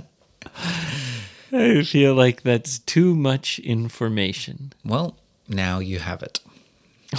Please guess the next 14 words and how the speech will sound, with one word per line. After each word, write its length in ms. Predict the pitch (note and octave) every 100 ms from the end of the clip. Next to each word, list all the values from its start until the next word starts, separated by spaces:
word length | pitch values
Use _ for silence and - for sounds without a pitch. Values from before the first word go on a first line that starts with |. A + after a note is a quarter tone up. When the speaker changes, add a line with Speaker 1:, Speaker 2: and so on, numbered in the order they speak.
| -
Speaker 1:
Okay, 440 | - - F3+ E3 D3+
well, 300 | B2+ A#2+ F#3+ - D#3+
Speaker 2:
<laughs> 180 | - -
Speaker 1:
next 380 | B2+ C#3+ - -
time, 460 | G#3 C#3 D3+ G3 - - - - - _ _ _ -
why 380 | - - C#3
don't 160 | C#3+ D3
you 120 | C3+
just 260 | C3 C3 - _ _ _
cut 260 | - - -
out 380 | C3 C3+ - -
the 100 | A2
part 400 | - C3 A2+ -
about 400 | G#2+ G#2+ G#2